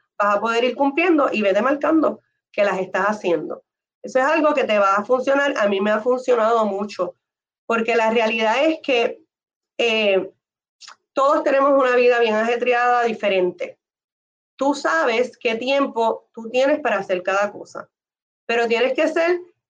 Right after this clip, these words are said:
realista y sincero con el tiempo. Tú tienes que decir, "Este tiempo lo estoy usando adecuadamente. ¿Cuánto tiempo yo estoy perdiendo viendo televisión?"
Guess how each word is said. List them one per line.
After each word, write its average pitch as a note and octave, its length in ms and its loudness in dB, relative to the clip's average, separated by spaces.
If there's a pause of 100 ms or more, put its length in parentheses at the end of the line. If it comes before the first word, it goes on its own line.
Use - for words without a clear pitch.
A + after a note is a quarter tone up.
realista C4+ 760 -2
y B3 120 -4
sincero C#4 720 -2 (680)
con G#3 240 0
el F#3+ 140 0
tiempo. F#3 500 -4 (580)
Tú B3 140 2
tienes C4 260 2
que C#4 80 0
decir, A#3+ 640 -2 (640)
"Este A#3 320 0
tiempo G#3 480 0
lo F#3+ 120 0
estoy G3 200 -4
usando C4+ 360 0
adecuadamente. C#4 920 0 (540)
¿Cuánto B3 380 0
tiempo D#4 320 2
yo A#3+ 100 2
estoy B3+ 220 0
perdiendo D4 800 2 (680)
viendo A3 300 0
televisión?" A3 640 -2